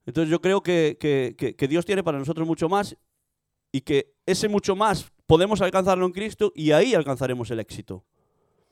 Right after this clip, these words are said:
Por lo tanto, os vuelvo a preguntar, ¿queréis tener éxito? ¿Queremos tener éxito como iglesia? Bien.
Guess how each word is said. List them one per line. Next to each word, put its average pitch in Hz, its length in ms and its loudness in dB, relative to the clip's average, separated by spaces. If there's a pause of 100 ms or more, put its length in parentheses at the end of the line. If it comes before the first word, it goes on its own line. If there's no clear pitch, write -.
(1160)
Por 139 120 0
lo 131 40 -6
tanto, 190 240 4
os 202 60 4
vuelvo 202 180 6
a 175 60 4
preguntar, 165 400 0
¿queréis 190 400 0 (200)
tener 208 280 0
éxito? 208 500 -6 (380)
¿Queremos 214 340 2
tener 214 240 2
éxito 214 400 -2
como 185 180 0
iglesia? 233 520 -2 (2000)
Bien. 123 440 -6